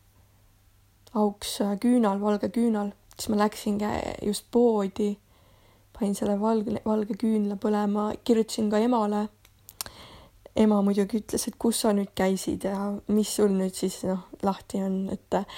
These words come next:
temal nagu pigem, äh, ma nägin, et teda ärritas see, et ma selle esile tõin, selle, selle situatsiooni.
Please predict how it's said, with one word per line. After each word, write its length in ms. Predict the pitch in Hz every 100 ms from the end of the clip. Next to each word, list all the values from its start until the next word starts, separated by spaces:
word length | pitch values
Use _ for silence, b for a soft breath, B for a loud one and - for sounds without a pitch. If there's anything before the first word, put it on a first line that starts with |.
| B B B _ _ -
temal 320 | 220 220 214
nagu 260 | 208 202 202
pigem, 460 | 220 - 208 208 208 208
äh, 360 | 208 202 202 202 214 285
ma 140 | 208 208
nägin, 400 | 214 220 214 208
et 380 | 202 _ - - _ _ _ _ _ _ _ _ _ _ _ _ _ _ _ _ - -
teda 180 | - 220
ärritas 420 | 214 190 - 208
see, 140 | - 190
et 80 | -
ma 80 | 196
selle 240 | 202 208
esile 320 | 220 - 202 196
tõin, 300 | 208 208 214 - _ _ _ _ B B B _
selle, 400 | - - 202 202 208 208 202 202 202 202
selle 240 | 214 214 208
situatsiooni. 640 | 226 - 214 - 233 214